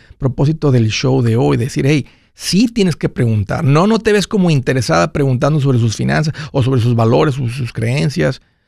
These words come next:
sus temores, sus, su, su, cómo ve la, cómo, cómo ve la, los hijos, cómo ve los suegros". No te juntes con alguien en yugo desigual. No funciona. Estaba platicando con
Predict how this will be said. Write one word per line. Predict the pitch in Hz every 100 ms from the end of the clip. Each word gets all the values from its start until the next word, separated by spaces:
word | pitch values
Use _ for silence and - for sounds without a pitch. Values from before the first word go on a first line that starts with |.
| _
sus | -
temores, | - 117 123 156 151 139
sus, | 143 120 _ - - _
su, | - 127
su, | 143 - -
cómo | 143 151
ve | 143 143
la, | 139 127 - -
cómo, | 147 147
cómo | 156 143
ve | 139
la, | 135 127
los | 127 -
hijos, | 160 - 160 151 - - _ _ _ _ _ _ _ _ _ _ _ _ _ _ _ _ _ _ _ _ _ _ _ _ _ _ -
cómo | 143
ve | 151
los | 139 -
suegros". | 147 170 156 160 - - _ _ _ _ _ _ _ _ _ _ _ _ _ _ _ _
No | 127 123 127 131
te | -
juntes | 139 123 120 -
con | 117
alguien | 113 117
en | 110
yugo | 107 160
desigual. | 127 - 165 180 160 _ _
No | - 104
funciona. | 117 110 151 175 _ _ _ _ _ - - -
Estaba | _ - 180
platicando | 147 135 143 139
con | 120 143 139 131